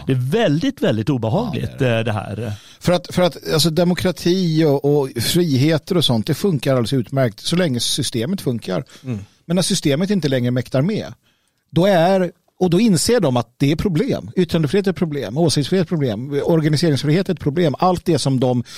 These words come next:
Speaker 2: en gång i tiden stod för är numera ett problem, för att Säkerhetspolisen står för en sak, staten,
Speaker 1: Jo, men
Speaker 2: ingenting annat.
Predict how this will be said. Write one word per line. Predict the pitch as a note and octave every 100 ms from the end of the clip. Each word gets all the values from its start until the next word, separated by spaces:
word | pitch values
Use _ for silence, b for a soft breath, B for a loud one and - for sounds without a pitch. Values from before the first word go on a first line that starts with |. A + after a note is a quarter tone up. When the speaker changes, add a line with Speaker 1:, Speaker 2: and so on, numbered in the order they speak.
| B B
Speaker 2:
en | D#3 D#3
gång | C3+
i |
tiden | A#2+ B2+
stod | A#2+ G#3+ F#3+
för | C3
är | G2+ D3+
numera | E3+ G#2+
ett | G2
problem, | - A#2+ F3
för | C3
att | C#3+
Säkerhetspolisen | D#3+ B2+ A#2 D#3 C#3+
står | C#3 B2+
för | G#2+
en | B2 C#3
sak, | G2 - -
staten, | - - C3+ D3 - - - -
Speaker 1:
Jo, | - E3
men | E3
Speaker 2:
ingenting | C#3+ C#3 B2
annat. | G#2